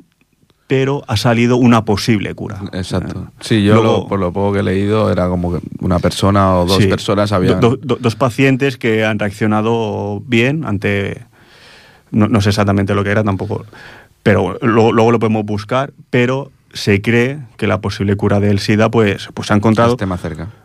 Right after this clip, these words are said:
Speaker 1: lo, lo, lo cual es, es una noticia histórica. O sea,
Speaker 2: Sí.
Speaker 1: es, es una noticia histórica. Lo que pasa es que como estamos con el <laughs> coronavirus,
Speaker 2: Sí.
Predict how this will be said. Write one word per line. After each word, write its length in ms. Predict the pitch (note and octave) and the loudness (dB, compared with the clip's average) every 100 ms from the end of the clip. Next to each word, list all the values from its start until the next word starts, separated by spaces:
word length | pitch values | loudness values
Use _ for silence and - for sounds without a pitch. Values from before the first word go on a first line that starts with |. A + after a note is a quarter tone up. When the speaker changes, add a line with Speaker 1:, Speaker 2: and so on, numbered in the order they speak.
| _ _ | _ _
Speaker 1:
lo, 160 | B2 A#2 - | 2 2 -4
lo, 280 | C#3+ A2 B2 | -2 0 2
lo 140 | A#2+ | 0
cual 200 | G#2+ G#2 | 0 0
es, 280 | A#2 C3 G#2 | 0 0 -2
es 120 | C3 G#2+ | -6 -2
una 100 | A2 | 0
noticia 680 | A2 G#2+ G#2+ B2 A#2 F#2+ - - - - | 0 -4 -4 -2 -2 -4 -10 -18 -20 -16
histórica. 580 | - - C3 C#3 - - _ | -12 -2 -2 -2 -6 -20 _
O 120 | G2+ | -12
sea, 100 | F#2 | -10
Speaker 2:
Sí. 240 | - F#2 F#2+ - - | -2 -2 -2 -6 -10
Speaker 1:
es, 160 | G#2+ | -6
es 140 | G2+ G2 | -2 0
una 100 | G#2 | 2
noticia 260 | G#2+ G#2+ | 2 2
histórica. 420 | G#2 A#2 C3+ - - - | 2 2 0 -2 -12 -14
Lo 80 | - | -8
que 40 | F2+ | -2
pasa 140 | A2 | 0
es 40 | A#2 | 2
que 40 | |
como 140 | G#2+ F#2+ | 2 0
estamos 220 | G2+ G#2 | 2 2
con 80 | A2+ | 2
el 60 | D#2+ | 2
<laughs> 120 | - | 2
coronavirus, 720 | B2+ G#2 A2+ - A2+ A2+ - - - - - - - | 4 2 0 -2 -2 -2 -6 -14 -14 -12 -10 -10 -10
Speaker 2:
Sí. 120 | - | -10